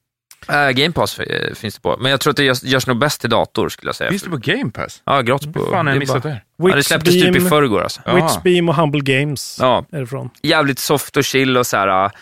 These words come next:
Speaker 1: Men jag kände att det var bara, jag testade upp det, jag ville bara spela nytt, p-, plocka upp det, testa lite.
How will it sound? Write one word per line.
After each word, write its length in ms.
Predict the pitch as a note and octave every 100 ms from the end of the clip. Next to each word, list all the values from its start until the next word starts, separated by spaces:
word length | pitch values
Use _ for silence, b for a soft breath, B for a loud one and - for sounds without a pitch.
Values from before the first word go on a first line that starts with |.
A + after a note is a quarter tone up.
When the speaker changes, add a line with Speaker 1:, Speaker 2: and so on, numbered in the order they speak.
| B B
Speaker 1:
Men 160 | - C#3+
jag 120 | D#3
kände 380 | - D#3+ C#3 C3+
att 260 | B2+ _ -
det 60 | C#3+
var 120 | D#3
bara, 360 | D3+ C3 A#2+ F2+
jag 140 | D3
testade 300 | E3+ D3 E3
upp 200 | E3 -
det, 140 | C#3+ C#3+
jag 80 |
ville 440 | D3 D3 D#3 D#3+ D3+
bara 180 | D3 C3+
spela 240 | C3+ A#2
nytt, 360 | C3+ A#2+ - -
p-, 80 | -
plocka 240 | C#3+ -
upp 100 | C3+
det, 80 | A#2
testa 280 | B2+ A#2 B2+
lite. 420 | A#2 - G#2+ G2